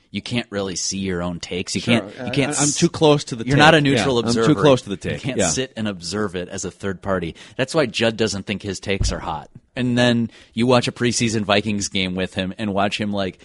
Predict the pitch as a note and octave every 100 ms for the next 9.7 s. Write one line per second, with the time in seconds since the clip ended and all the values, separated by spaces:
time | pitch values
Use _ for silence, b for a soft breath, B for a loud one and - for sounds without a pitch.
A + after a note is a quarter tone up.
0 | b F#2 A2+ B2 A#2+ A#2 A2+ G#2+ - G#2+
1 | G#2 G2+ F#2 F#2+ G2 G2 G2 - B2 B2
2 | B2 A#2+ A2+ F3+ C3+ - A#2+ G#2 B2+ -
3 | E3+ A#2 G3 G#3+ D3 E3 E3+ F#3 - G#2
4 | A2+ B2 D#3 D#3 - D#3 C#3+ D#3+ - A#2+
5 | A#2 - A#2+ G2 F#2+ - C3+ C3+ D3 A#2+
6 | D3 D#3+ D3 D3 D3 D3 G#2 C#3+ D3 D#3
7 | C#3 - B2 G#2+ G2 A#2+ A#2+ - B2 B2
8 | G#2+ F#2 G#2 F#2 E2+ D#2 G2+ F2 F#2 C#3+
9 | D3+ C3 G#2 G#2 G2 F2+